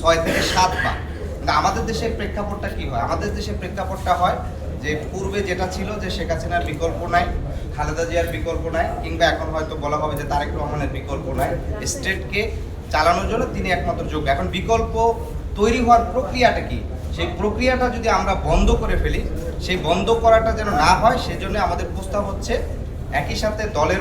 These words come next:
প্রধান এবং প্রধানমন্ত্রী এবং সংসদের, আহ,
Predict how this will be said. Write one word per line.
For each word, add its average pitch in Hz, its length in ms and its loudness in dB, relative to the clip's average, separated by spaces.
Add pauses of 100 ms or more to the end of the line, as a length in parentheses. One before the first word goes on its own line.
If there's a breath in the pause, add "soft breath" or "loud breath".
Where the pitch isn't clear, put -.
(100)
প্রধান 196 300 2 (440)
এবং 147 260 -4
প্রধানমন্ত্রী 202 560 2
এবং 175 240 -4 (380)
সংসদের, 156 560 -4
আহ, 120 380 4